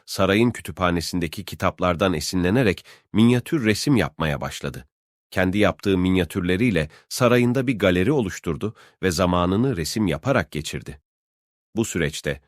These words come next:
sanata olan ilgisiyle bilinen İlçi Mustafa'nın yaptığı minyatürlerin bazıları günümüze kadar ulaşmıştır. Bu hikaye, Osmanlı padişahlarının sadece siyasi liderler olmadığını,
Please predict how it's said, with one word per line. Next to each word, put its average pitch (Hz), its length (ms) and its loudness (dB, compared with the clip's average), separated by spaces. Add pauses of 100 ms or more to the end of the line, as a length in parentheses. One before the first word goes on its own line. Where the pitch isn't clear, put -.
(160)
sanata 107 400 2
olan 120 240 4
ilgisiyle 101 560 -2
bilinen 92 440 0
İlçi 104 260 -4
Mustafa'nın 113 580 -2
yaptığı 87 440 -2
minyatürlerin 85 720 -2
bazıları 92 500 0
günümüze 87 520 -2
kadar 85 280 -2
ulaşmıştır. 87 680 -2 (500)
Bu 127 120 2
hikaye, 117 520 0 (200)
Osmanlı 101 560 2
padişahlarının 82 880 -4
sadece 120 540 -2
siyasi 92 680 -4
liderler 85 480 -2
olmadığını, 95 600 0